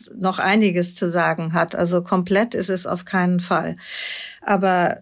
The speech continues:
der Rassismusvorwurf wird nicht so stark erhoben in dem Buch. Aber natürlich all die anderen Dinge, vor allem sein Hass auf die Presse, die man ja auch gewiss,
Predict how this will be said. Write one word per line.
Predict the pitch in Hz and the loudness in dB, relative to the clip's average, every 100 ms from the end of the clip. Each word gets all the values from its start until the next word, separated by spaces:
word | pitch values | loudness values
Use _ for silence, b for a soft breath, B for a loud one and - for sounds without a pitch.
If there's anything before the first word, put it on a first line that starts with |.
| - | 2
der | 208 | 4
Rassismusvorwurf | 214 214 247 247 269 254 - 269 240 233 214 - | 4 4 2 2 2 2 2 2 2 2 0 0
wird | 208 202 | -2 2
nicht | 208 208 214 262 269 - | 4 6 6 2 0 0
so | 208 | 2
stark | 185 - 170 160 - | 2 2 2 0 -2
erhoben | - 170 175 160 170 | -6 -2 -2 -2 -2
in | 165 165 | -4 -4
dem | 170 170 | -4 -4
Buch. | 185 202 330 - - B B B B B B - | -2 -2 -2 -8 -20 B B B B B B -2
Aber | 202 196 185 | 0 2 2
natürlich | 185 180 208 190 180 | 0 0 0 0 0
all | 180 | 0
die | 180 175 | 0 0
anderen | 185 196 196 190 | 0 0 0 0
Dinge, | 180 185 185 180 175 175 - | 2 0 2 2 2 0 -6
vor | - - 196 - | -12 -4 -2 2
allem | 226 240 190 | 4 6 6
sein | 180 175 175 175 | 4 2 0 0
Hass | 202 190 | 0 0
auf | - 175 | -2 -4
die | 196 | -4
Presse, | 180 - 202 202 185 165 | -6 0 0 2 0 -2
die | 165 190 | -2 -2
man | 180 180 | 0 0
ja | 175 | -2
auch | 180 175 - | -4 -8 -8
gewiss, | 214 175 180 | -6 -4 -6